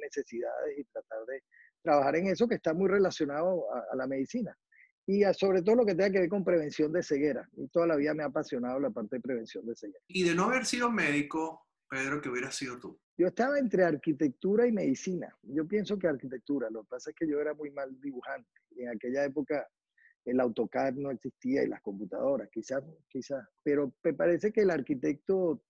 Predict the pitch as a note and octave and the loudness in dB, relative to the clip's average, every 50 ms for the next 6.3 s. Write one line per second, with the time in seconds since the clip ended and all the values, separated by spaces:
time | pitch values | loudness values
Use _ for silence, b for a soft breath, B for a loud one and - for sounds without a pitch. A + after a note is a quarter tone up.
0 | _ _ _ - D#3 D#3 D#3+ D#3 E3 F3+ F3+ F3 F3 E3+ D#3 - F3+ E3+ D3+ D3+ | _ _ _ -2 0 0 0 0 0 -2 -2 0 -2 -2 0 0 0 0 0 -2
1 | C#3+ C#3 C3+ C#3+ D3 C#3+ - - E3+ F3+ E3 C#3+ - - C#3 B2+ - - D3 C#3 | -2 -2 -2 -4 -4 -6 -4 -2 0 0 0 0 -2 -4 -4 -4 -2 0 0 2
2 | C#3+ D#3 E3 D3+ C#3+ C3 A#2 G2+ B2+ C3 B2+ A#2+ F2+ - A2 G#2 G2 C3+ C3+ D3+ | 2 2 0 -2 -4 -6 -6 -6 -6 -6 -6 -8 -8 -10 -12 -10 -8 -6 -2 0
3 | D#3 D#3 D3 C#3 D3 C#3+ D3+ D#3 D3+ B2+ C#3+ C3 C3+ D3 C3+ C3+ B2 A2 C#3 C3+ | 0 0 0 0 -2 -4 -4 -6 -4 -4 -4 -4 -2 -4 -4 -4 -6 -6 -8 -10
4 | B2+ - - D#3+ D3 C3 - - A#2+ A#2 A#2 A#2 A2+ A2+ A#2 C3+ D3 C#3 B2+ A#2 | -8 -4 -2 -2 -2 -4 -6 -8 -10 -10 -10 -10 -12 -10 -8 -6 -4 -4 -6 -8
5 | A2+ _ - A2+ A2 A#2+ A#2 - - A#2+ A#2 C3+ C#3 D3 C#3+ C3 C3 C#3 D3+ D3 | -12 _ -16 -16 -16 -16 -14 -10 -8 -8 -6 -6 -8 -10 -12 -10 -10 -8 -8 -8
6 | C3 - _ A#2 A2 G#2 | -8 -10 _ -16 -16 -16